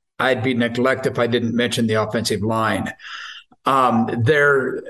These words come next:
that unit, and granted, it's against Iowa and it's against Southeast Missouri, but I still think Iowa's defense is pretty good. Um, Trevor Downing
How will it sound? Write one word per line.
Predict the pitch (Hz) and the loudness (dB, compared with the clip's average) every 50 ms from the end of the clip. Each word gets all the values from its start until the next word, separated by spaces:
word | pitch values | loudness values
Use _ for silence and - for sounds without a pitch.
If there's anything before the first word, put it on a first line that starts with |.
| - 113 | -8 -4
that | 113 123 147 147 113 120 | 0 2 2 2 2 2
unit, | 143 147 143 135 131 123 120 - - - - _ _ _ _ _ _ _ | 2 2 4 2 2 0 0 -2 -8 -12 -16 _ _ _ _ _ _ _
and | - 131 131 | -4 -2 0
granted, | 113 127 131 127 127 120 117 107 101 95 104 | 2 2 2 4 4 2 2 2 2 2 0
it's | 107 107 - | 0 0 0
against | 123 117 110 135 131 120 - - | -2 0 0 0 0 0 0 0
Iowa | 135 127 127 127 127 127 127 131 127 | 2 2 2 4 4 4 4 2 2
and | - 113 120 117 | 0 0 -2 -2
it's | 117 113 - | -2 -2 -2
against | 123 101 104 123 123 120 117 117 - - - - - _ _ _ _ _ - | -4 -2 0 0 0 0 0 -2 -4 -6 -8 -18 -18 _ _ _ _ _ -6
Southeast | - - 139 123 - - 120 104 - 117 | -2 0 0 2 2 0 0 0 0 -2
Missouri, | 110 101 113 117 110 107 101 95 87 - _ _ _ _ _ _ _ _ _ _ _ - | -2 0 0 2 2 2 2 0 -2 -6 _ _ _ _ _ _ _ _ _ _ _ -2
but | 113 | -2
I | 107 | 0
still | 107 - 147 123 | 2 2 0 2
think | - 131 117 123 | 2 0 2 2
Iowa's | 123 120 120 110 110 107 - | 4 4 4 2 2 0 0
defense | - 117 107 110 120 107 101 - | 0 0 0 0 -2 -4 -4 -4
is | 98 | -6
pretty | - - 110 104 | -4 -4 -4 -2
good. | 98 107 117 101 95 - - - - - - - - - _ _ - | 0 0 0 0 0 -4 -8 -14 -14 -12 -12 -12 -14 -16 _ _ 0
Um, | 147 147 139 131 123 113 104 104 - - - - - - - - - _ - - 101 85 - | 2 4 4 2 2 0 -2 -2 -4 -6 -8 -8 -8 -10 -10 -12 -12 _ -10 -10 -8 -6 -4
Trevor | - - 185 190 185 190 143 | 0 2 2 4 4 2 2
Downing | 120 135 147 151 147 143 135 120 117 117 113 107 113 | 2 2 4 4 2 4 2 2 2 2 0 -2 -4